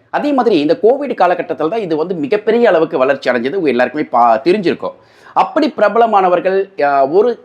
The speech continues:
காலகட்டத்தில் ஏதோ ஒரு அடிப்படையில் தங்களுடைய திறமையுடன் சேர்ந்து சமூக அக்கறையுடன் வெளிப்பட்டாங்க, கொஞ்சம் பிரபலமானாங்க, செட்டில் ஆனாங்க. அது யூடியூபர் ஆகட்டும், அதே போல TikTok-ல பிரபலமானவர்கள்லாம். ஆனால் ஒரு சிலர் தங்களுடைய நடவடிக்கையின் அடிப்படையில் பிரபலமானாங்க.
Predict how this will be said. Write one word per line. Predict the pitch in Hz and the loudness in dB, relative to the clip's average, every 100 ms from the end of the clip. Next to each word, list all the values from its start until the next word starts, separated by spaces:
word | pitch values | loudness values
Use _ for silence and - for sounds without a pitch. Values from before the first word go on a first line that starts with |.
| _ | _
காலகட்டத்தில் | 165 180 185 160 139 127 98 _ _ - | 0 0 0 -4 -2 -4 -6 _ _ -2
ஏதோ | 208 277 | 0 2
ஒரு | 285 | 2
அடிப்படையில் | 220 180 185 233 | 2 0 0 0
தங்களுடைய | - 233 247 220 202 | -2 0 0 0 0
திறமையுடன் | 196 202 208 196 202 | 0 -2 0 0 -2
சேர்ந்து | 185 175 208 | -4 -4 -4
சமூக | 202 190 233 202 | -2 -2 0 0
அக்கறையுடன் | 165 180 165 175 190 | 0 2 0 0 0
வெளிப்பட்டாங்க, | 156 170 165 151 175 220 | 0 0 0 -2 -2 -2
கொஞ்சம் | 202 202 220 | -2 0 -2
பிரபலமானாங்க, | 175 160 165 156 - - 233 - - - | 0 -2 0 0 0 0 -2 -4 -16 -6
செட்டில் | 208 208 | -4 0
ஆனாங்க. | 170 120 95 90 | 0 0 -4 -4
அது | - 151 | -2 0
யூடியூபர் | 139 160 165 135 | 0 0 0 0
ஆகட்டும், | 127 117 110 139 - - - | 0 -2 -4 -4 -6 -10 -2
அதே | 139 | 0
போல | 139 143 | 0 -2
TikTok-ல | 165 - 202 175 | -4 -2 -2 0
பிரபலமானவர்கள்லாம். | 147 139 143 135 123 117 123 113 - - _ _ - | 0 0 2 2 2 0 0 0 -2 -12 _ _ -2
ஆனால் | 139 180 151 151 139 | 2 4 2 0 0
ஒரு | 185 285 | -2 -2
சிலர் | 240 185 202 | -4 -4 -2
தங்களுடைய | 180 175 165 170 | -4 -2 -2 -2
நடவடிக்கையின் | 151 147 233 254 240 202 160 | -2 0 0 0 0 0 -2
அடிப்படையில் | 143 139 143 190 | -4 -4 -4 -2
பிரபலமானாங்க. | 147 135 135 120 117 104 | -2 0 2 2 0 -2